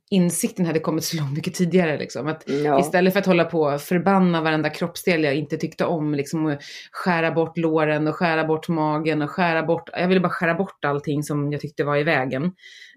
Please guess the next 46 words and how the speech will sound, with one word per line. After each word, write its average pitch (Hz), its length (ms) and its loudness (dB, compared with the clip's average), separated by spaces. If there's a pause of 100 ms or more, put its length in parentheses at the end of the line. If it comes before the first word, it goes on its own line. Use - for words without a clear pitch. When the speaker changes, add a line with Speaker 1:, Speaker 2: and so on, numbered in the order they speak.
(120)
Speaker 1:
Till 175 160 2
att 165 100 -2
istället, 156 440 -4
liksom, 147 280 -4
någonstans, 147 600 -4 (320)
jag 160 140 0
har 170 80 2
ju 208 80 2
fått 196 240 -10
älska 170 460 0
tillbaka 190 580 0
min 143 180 -2
kropp. - 300 -6 (360)
Speaker 2:
Åh, 185 220 6
vad 160 80 2
Speaker 1:
Ve- - 120 -8
Speaker 2:
fint. 156 260 -6 (140)
Ja. 180 200 4
Speaker 1:
Ja, 226 360 2
men 254 160 4
verkligen. 214 520 2
Och 175 160 2 (420)
jag 170 160 2
får 233 80 2
fortfarande 240 360 0
jobba 240 240 2
med 160 140 0
det, 143 160 2
men 170 160 0
liksom 170 240 0
att 165 200 -4 (340)
jag 175 120 -2
fick - 180 0
ju 262 60 2
lägga 202 360 4
händerna 202 480 2
på 160 100 -6
min 156 220 0
mage, 196 440 2
lägga 160 260 0
händerna 208 440 2
på 185 60 -2
mina 156 260 -2
lår, 214 440 4
lägga 165 260 2
händerna, 180 640 2